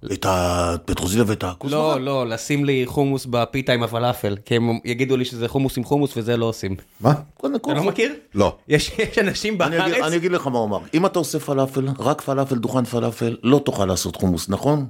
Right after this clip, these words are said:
Speaker 1: כי לא תיכנס עכשיו, אבל אם חומוסייה מוכרת פלאפל, למה שהיא לא תשים חומוס בפיתה?
Speaker 2: אז יש אנשים שמסרבים.
Speaker 1: הפלאפל
Speaker 2: אני לא רוצה
Speaker 1: בדרך
Speaker 3: זה
Speaker 2: לציין ש-,
Speaker 3: האנשים האלה.
Speaker 2: אני לא רוצה לציין שמות.
Speaker 3: עזוב.
Speaker 1: לשים חומוס? טוב, בסדר, תשמע, אין, אה,
Speaker 2: אמר-, אמרו לי, "לך למקום אחר אם אתה רוצה את זה."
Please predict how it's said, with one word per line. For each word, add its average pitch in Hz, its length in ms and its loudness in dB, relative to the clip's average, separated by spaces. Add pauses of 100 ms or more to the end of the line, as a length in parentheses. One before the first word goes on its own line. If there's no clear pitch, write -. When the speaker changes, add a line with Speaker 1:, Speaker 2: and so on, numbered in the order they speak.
Speaker 1:
כי 113 100 -4
לא 135 80 6
תיכנס 117 380 0
עכשיו, 87 260 -4
אבל 104 180 0
אם 170 100 0
חומוסייה 160 460 -2
מוכרת 127 360 -2
פלאפל, 120 300 0
למה 123 160 0
שהיא 120 140 -4
לא 120 60 -2
תשים 113 340 -2
חומוס 117 240 0
בפיתה? 107 340 0 (580)
Speaker 2:
אז 117 120 -2
יש 123 100 0
אנשים 127 200 0
שמסרבים. 107 500 0
Speaker 1:
הפלאפל 123 280 -2
Speaker 2:
אני 143 80 2
לא 165 60 4
רוצה 175 140 -2
Speaker 1:
בדרך 170 140 2
Speaker 3:
זה - 60 0
Speaker 2:
לציין 220 120 0
ש-, 208 40 -2
Speaker 3:
האנשים 202 260 -2
האלה. 92 240 -2 (180)
Speaker 2:
אני 165 100 0
לא 196 60 6
רוצה 202 140 -4
לציין 127 200 -2
שמות. 113 340 -2 (760)
Speaker 3:
עזוב. - 200 -6 (180)
Speaker 1:
לשים 98 280 0
חומוס? 156 340 -2 (300)
טוב, - 120 4 (140)
בסדר, - 300 0
תשמע, 92 360 -4
אין, 98 100 0
אה, 101 80 2
Speaker 2:
אמר-, 147 380 0
אמרו 151 220 0
לי, 165 140 0
"לך 165 200 0
למקום 151 280 0
אחר 131 240 0
אם 127 80 -2
אתה 120 120 -6
רוצה 110 320 0
את 104 40 0
זה." 101 80 -4